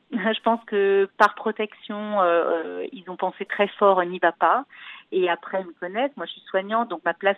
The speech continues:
est là. Elle est nulle part ailleurs, elle est là. Et d'ailleurs, euh, ce qu'il faut savoir, c'est que pour fonctionner, on a dû faire appel, parce qu'on a gonflé les équipes, hein,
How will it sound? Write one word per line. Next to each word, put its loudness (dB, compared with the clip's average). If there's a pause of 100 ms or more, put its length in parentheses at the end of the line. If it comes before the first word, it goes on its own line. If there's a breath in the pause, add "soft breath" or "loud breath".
est -2
là. 2 (100)
Elle -6
est -12
nulle -12
part 2
ailleurs, 0
elle -2
est -6
là. 6
Et -6
d'ailleurs, 0
euh, 2 (260 loud breath)
ce -20
qu'il -14
faut -8
savoir, -2
c'est -12
que -10
pour -14
fonctionner, 0
on -4
a 0
dû -10
faire 2
appel, 2
parce -20
qu'on -8
a -2
gonflé -4
les -4
équipes, -8
hein, 0